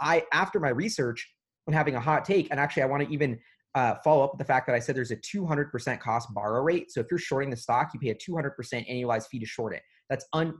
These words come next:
un-, unbearable. You, you have your short position on for six months, you lose all your money, even if you're right.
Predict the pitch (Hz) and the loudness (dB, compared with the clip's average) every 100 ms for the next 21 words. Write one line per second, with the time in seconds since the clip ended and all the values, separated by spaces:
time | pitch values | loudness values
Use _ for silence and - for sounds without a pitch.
0 | - 135 123 - 123 139 113 69 - 117 | -10 -10 -4 -2 2 2 2 -4 -10 -6
1 | 131 - 123 127 139 127 147 139 139 135 | -6 -6 -6 -2 0 0 -2 -4 -4 -4
2 | 131 123 - 120 - 139 156 123 123 123 | -4 -4 -4 -4 -2 -4 -2 -4 -2 0
3 | 120 113 123 156 156 151 147 - 113 151 | 2 2 -2 -2 -2 -2 -2 -2 4 4
4 | - | 4